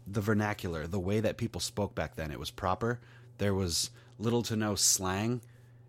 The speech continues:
It was just the right way to speak. And it sounds so foreign to us now because we, we say, like, "I'm feeling lit, fam. Hopefully the squad be rolling up and shit,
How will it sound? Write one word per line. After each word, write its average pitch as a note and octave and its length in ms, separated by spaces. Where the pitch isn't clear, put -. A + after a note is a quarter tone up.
It G#2 120
was G2+ 160
just G#2+ 280
the G#2+ 100
right F#2+ 400
way F#2+ 180
to E2 120
speak. - 520
And G2 100
it G2+ 140
sounds C#3 420
so G#2+ 200
foreign C3+ 440
to - 140
us E2+ 220
now D#2 320
because G2 880
we, A2 260
we G#2 220
say, A2 320
like, F2+ 400
"I'm A#2+ 160
feeling A#2 440
lit, D3+ 220
fam. B2+ 520
Hopefully C3+ 420
the A2 100
squad C#3 520
be A#2 140
rolling A#2 440
up C3 180
and G2+ 160
shit, A2 380